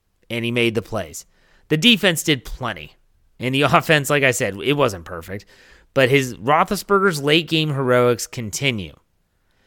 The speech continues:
And they're probably going to continue until the day he officially says, "Okay, the season's over, I'm done." But those heroics have the Steelers playing another week. And it's those type of moments that, for me,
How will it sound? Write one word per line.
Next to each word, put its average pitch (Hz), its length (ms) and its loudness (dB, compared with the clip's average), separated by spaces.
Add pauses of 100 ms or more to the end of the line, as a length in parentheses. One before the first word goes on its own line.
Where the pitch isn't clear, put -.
(160)
And 139 140 2
they're 143 180 2 (140)
probably 208 480 4
going 156 300 2
to 143 60 0
continue 131 420 -2
until 127 180 -4
the 113 100 -4
day 135 280 4
he 131 160 0
officially 139 640 0
says, 127 360 4
"Okay, 127 400 4 (300)
the 120 80 -4
season's 151 420 0
over, 143 240 4
I'm 131 200 2
done." 101 320 -2 (680)
But 123 140 0
those 180 300 8
heroics 160 540 6
have 135 140 2
the 123 100 -2
Steelers 147 460 0
playing 139 280 -4
another 123 260 0
week. 107 400 -4 (680)
And 139 100 2
it's 123 160 -2
those 233 300 6
type 220 180 2
of 180 80 0
moments 156 440 0
that, 135 180 0
for 131 160 -4
me, 160 500 2